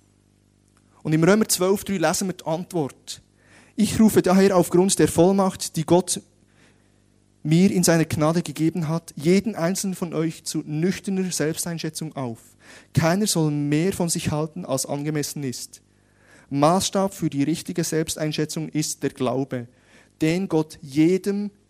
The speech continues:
in einem bestimmten Maß zugeteilt hat. Schau, Gott hat dir und mir, jedem von uns, jedem, der hier innen ko-, hockt,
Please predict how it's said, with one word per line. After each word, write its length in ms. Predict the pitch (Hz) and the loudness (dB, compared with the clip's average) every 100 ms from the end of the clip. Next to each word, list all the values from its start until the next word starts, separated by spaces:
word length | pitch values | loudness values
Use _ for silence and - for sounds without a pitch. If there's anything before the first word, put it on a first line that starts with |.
| _ _ - | _ _ -6
in 80 | 147 | -4
einem 160 | 143 | -2
bestimmten 560 | 139 - 160 175 - 165 | -2 -4 -4 -4 -4 -4
Maß 400 | 131 139 143 - | -2 -2 -6 -8
zugeteilt 640 | - 139 143 - 139 135 | -6 -6 -6 -6 -10 -8
hat. 400 | - 117 - - - _ _ _ _ _ _ _ _ _ _ _ _ _ _ _ _ _ _ _ _ _ _ _ _ _ - | -10 -10 -12 -20 -20 _ _ _ _ _ _ _ _ _ _ _ _ _ _ _ _ _ _ _ _ _ _ _ _ _ -6
Schau, 160 | 180 180 | -4 -2
Gott 400 | - 202 240 - | 4 4 4 2
hat 500 | - 185 226 - - | 2 2 0 -4 0
dir 300 | 175 190 220 233 - _ _ _ _ _ - | 2 4 2 0 -8 _ _ _ _ _ -6
und 200 | 160 160 | -6 -2
mir, 380 | 160 170 196 220 - - - | 2 2 2 -4 -10 -20 -2
jedem 320 | 170 202 233 | 2 2 2
von 240 | 220 208 185 | 0 0 0
uns, 200 | 180 - | -2 2
jedem, 240 | 190 214 | 2 4
der 120 | 196 | 2
hier 160 | 160 165 | 4 2
innen 220 | 180 196 | 0 -2
ko-, 180 | - 160 | -2 0
hockt, 680 | 160 151 - 135 - - | 4 4 4 -4 -4 -10